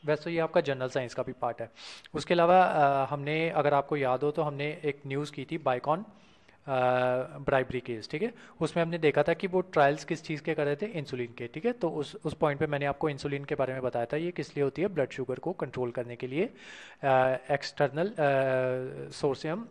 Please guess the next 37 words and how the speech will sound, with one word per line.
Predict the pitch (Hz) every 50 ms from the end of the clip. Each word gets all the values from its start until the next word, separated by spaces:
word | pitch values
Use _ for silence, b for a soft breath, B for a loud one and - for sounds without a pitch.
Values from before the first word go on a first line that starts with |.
| - -
इंसुलिन | 180 165 165 - 175 175 175
लेते | 175 165 147 135 - 139
हैं, | 139
ठीक | - 185 -
है। | 254
जिन | 214 180 180 175 170 170 185
लोगों | 170 160 160 156 160
को | 156 175 165
शुगर | 160 - 160 143 156 156
हो | 160 139
जाती | 127 127 117 - 131
है | 165
ना, | 226 254 233 - -
अ, | 151 143 135
डायबिटीज़ | 135 127 135 131 127 135 - 139 135 131 139
हो | 131
जाती | 120 120 113 - 127 123
है, | 120 B B B B B B B B
उनकी | 156 147 - 175 165
जो | 175 170
पैंक्रियाज | - 160 139 139 - 139 143 156 160 156
होती | 151 131 - 147
है | 151
वो | 165 180 185 185 - 139 143
डा-, | 135 139 131 127 127 127 127 123 - -
इंसुलिन | 160 147 135 - 151 147 143 147
बनाना | 143 139 131 131 143 180
बंद | 180 160 131 120
कर | - 120
देती | 113 113 113 - - 123
है, | 113
ठीक | - 156 226
है। | 240
तो | 233 - - -
उसके | 156 135 - - - 147
लिए | 143 147 139
उनको | 135 127 131 - 214 247